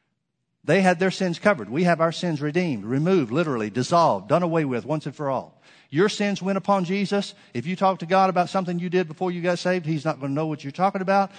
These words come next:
because he says he doesn't remember your sins. They were taken over by Jesus. And notice why, not for your sake, for his sake.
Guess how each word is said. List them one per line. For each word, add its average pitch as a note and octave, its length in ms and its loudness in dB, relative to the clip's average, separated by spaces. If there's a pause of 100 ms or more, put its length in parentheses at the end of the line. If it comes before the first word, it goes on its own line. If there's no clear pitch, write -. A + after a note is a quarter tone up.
(160)
because C#3+ 280 2
he C#3+ 80 -2
says D#3 220 0
he C#3 100 -4
doesn't C#3+ 260 2
remember F#3+ 380 0
your F#3+ 160 -2
sins. G3 360 -2 (220)
They C#3 100 0
were C3 120 -4
taken F#3+ 280 2
over F3 200 0
by E3+ 160 4
Jesus. D3 460 -4
And D3+ 180 -4
notice G3 360 -2
why, D#3 440 2 (260)
not D#3 320 2
for E3 160 -6
your F#3+ 320 -2
sake, C#3 540 -2 (420)
for G#3 300 0
his C4 200 0
sake. - 500 -10